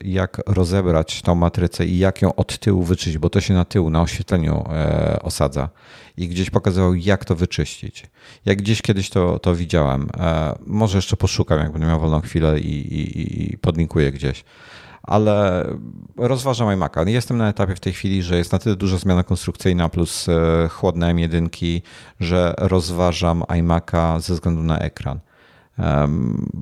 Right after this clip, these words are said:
zobaczymy, no. Jestem, jestem strasznie ciekawy. Ale powiedz,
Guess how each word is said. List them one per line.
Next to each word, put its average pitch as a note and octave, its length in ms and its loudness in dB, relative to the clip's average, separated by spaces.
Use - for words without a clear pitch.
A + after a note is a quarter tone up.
zobaczymy, F3 520 0
no. E2 320 -2
Jestem, A#2 380 0
jestem G#2 240 -2
strasznie G2+ 240 0
ciekawy. D#2 220 2
Ale F#2 120 4
powiedz, A2 340 0